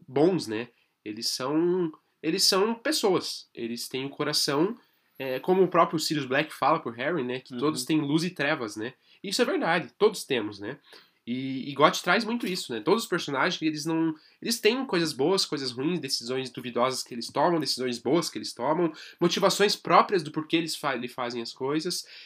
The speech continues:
Speaker 1: E talvez se você olhar só do ponto de vista daquela pessoa, você pode concordar, porque a motivação dela é muito forte pra aquilo. Você só discorda porque você tem vários outros pontos de vista na história e você vê que determinados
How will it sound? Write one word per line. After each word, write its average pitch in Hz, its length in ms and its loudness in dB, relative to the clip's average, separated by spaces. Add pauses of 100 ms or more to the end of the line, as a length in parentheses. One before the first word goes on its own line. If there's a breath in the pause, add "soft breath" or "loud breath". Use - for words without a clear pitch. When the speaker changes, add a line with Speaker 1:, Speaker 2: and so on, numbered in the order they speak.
(120 loud breath)
Speaker 1:
E - 40 -20
talvez 196 300 4
se - 100 0
você 196 140 -2
olhar 175 160 4
só 226 240 4
do 240 80 0
ponto 175 220 2
de 156 40 -6
vista 147 260 -2
daquela 190 280 0
pessoa, 190 440 4
você 165 140 0
pode 202 220 -2
concordar, 233 520 -2 (500 soft breath)
porque - 280 -8
a 131 40 -2
motivação 160 480 -2
dela 196 180 2
é 190 40 0
muito 240 200 -4
forte 147 260 -2
pra 139 120 -12
aquilo. 104 380 -4 (300 soft breath)
Você 151 120 -4
só 208 160 2
discorda 180 480 2
porque - 180 -10
você - 80 -4
tem 185 100 0
vários 170 300 2
outros 190 240 2
pontos 175 240 -6
de 135 80 -10
vista 147 260 -8
na 123 80 -6
história 165 400 0
e - 40 -2
você 160 200 -4
vê 156 160 0
que 175 120 -12
determinados 151 680 -4